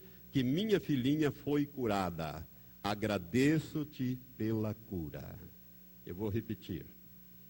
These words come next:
"Senhor, o médico disse que será necessário operar. Mas João dezesseis, vinte e três diz, 'Se pedirdes alguma coisa ao Pai,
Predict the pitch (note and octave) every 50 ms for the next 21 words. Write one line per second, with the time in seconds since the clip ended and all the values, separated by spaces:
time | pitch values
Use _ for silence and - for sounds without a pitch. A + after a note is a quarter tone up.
0 | - - - - - - - - - - - - - - - G#2+ G2+ G2+ G#2 A2+
1 | B2 C3+ C#3 D3 C#3 - - - - - - - - - - - - - G2+ G2+
2 | A2 B2 C#3+ C#3+ C3 C3 - C3+ B2+ G2+ F2+ A#2 C3 D3 D#3+ D3+ - - C#3+ -
3 | C3 - - C3+ B2 B2 C3+ C3+ C#3 C3+ B2 - - C3 A2 - - B2 B2+ B2+
4 | B2+ C3+ C3 B2+ - C#3 B2+ A#2+ A#2+ A#2+ A2+ G2 E2+ D#2 - - - - - -
5 | - - - - - - - - - A2 A2+ A#2+ A#2 G#2 B2+ D3+ F3+ F#3+ F#3+ F3+
6 | D#3+ D#3 C3+ D3 C3+ - - D#3 E3 E3+ E3+ D#3 B2 - G#2+ G2+ F#2+ C3+ D3 D#3
7 | C#3 - - B2+ A#2 A2+ - A#2 A2+ - - C3+ C#3+ E3 E3 E3+ C#3+ G#2 G#2 B2
8 | A#2+ G#2+ F2 - - - - D3 D3 D3+ E3 D#3 C#3 A#2+ E3 A3 A#3 A3 F#3 E3
9 | C3+ E3 D#3+ D#3 D3 D#3 D3+ C#3 - - D#3+ E3+ D#3+ B2 C3+ B2 A2 - - C#3
10 | D3+ D#3+ D#3 B2 F#2+ F2